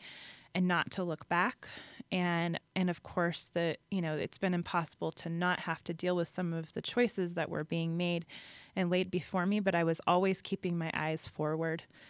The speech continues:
I could have downplayed how I really felt about what was happening, but I chose to,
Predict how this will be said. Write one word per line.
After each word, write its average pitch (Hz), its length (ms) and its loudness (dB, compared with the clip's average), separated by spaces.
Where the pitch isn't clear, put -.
I 190 120 8
could 277 300 2
have 285 140 4
downplayed 196 600 4
how 220 240 6
I 208 80 8
really 190 300 4
felt 175 320 2
about 170 240 2
what - 160 2
was 180 140 0
happening, 233 560 0
but 175 80 0
I 170 280 2
chose 190 680 0
to, 170 320 0